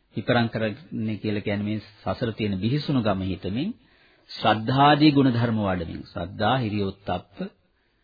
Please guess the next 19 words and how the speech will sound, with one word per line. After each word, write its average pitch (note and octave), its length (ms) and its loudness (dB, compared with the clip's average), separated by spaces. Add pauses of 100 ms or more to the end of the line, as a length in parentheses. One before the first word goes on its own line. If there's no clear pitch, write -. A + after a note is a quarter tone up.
(960)
වීර්ය, A2+ 540 0
ප්‍රඥාව, F#2+ 680 -2
එහෙම G2 220 -8
නැත්නම් G#2 360 -4
සීල, A2 240 -6
සමාධි, G#2 400 -6
ප්‍රඥා F#2+ 480 -8
කියන F#2+ 220 -8
මේ G#2+ 180 -4
ගුණ G2+ 160 -6
ධර්ම F#2+ 260 -4
වඩමින් F#2 460 -4 (1400)
බණ G2 280 2
අහලා A#2+ 500 0 (800)
සත්පුරුෂාස්-, G#2+ 1000 2 (560)
ප්‍රධාන G2 400 -2
වශයෙන් G#2+ 320 0
සත්පුරුෂ G2+ 600 -6
සේවනය, A#2+ 480 -2